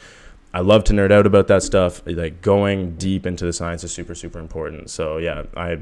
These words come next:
s-, fully support it. I love what these guys do. I've taken a lot of it and applied it to my own training, and, like, some of the pumps and just progress that you get is absolutely incredible.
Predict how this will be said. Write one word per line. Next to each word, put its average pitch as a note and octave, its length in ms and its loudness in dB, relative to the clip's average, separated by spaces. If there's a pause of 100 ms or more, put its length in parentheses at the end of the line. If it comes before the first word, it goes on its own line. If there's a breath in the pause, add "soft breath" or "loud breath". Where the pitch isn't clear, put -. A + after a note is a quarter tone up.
(340)
s-, - 120 -4
fully A2 300 2
support F#2+ 320 0
it. F2+ 120 0
I F2+ 60 0
love F2+ 300 0
what F2+ 120 -4
these F2 160 -6
guys E2 260 -6
do. G2+ 320 2 (280 loud breath)
I've F2+ 220 0
taken F#2+ 280 0
a F2+ 60 -4
lot F2+ 220 0
of F2 60 -4
it F2+ 120 0
and F2 100 -8
applied E2 300 -6
it - 80 -12
to - 80 -12
my E2 140 -6
own F#2 180 -4
training, F2+ 480 -6
and, E2+ 180 -8
like, D#2+ 160 -10
some F#2+ 180 -6
of F2+ 40 -2
the F2 80 -2
pumps F#2 420 -4
and F#2 140 -6
just E2 160 -10
progress F2 500 -2 (320 loud breath)
that F#2 80 -6
you F2 80 -2
get F2 300 0
is - 80 -8
absolutely E2+ 480 -6
incredible. A2 640 2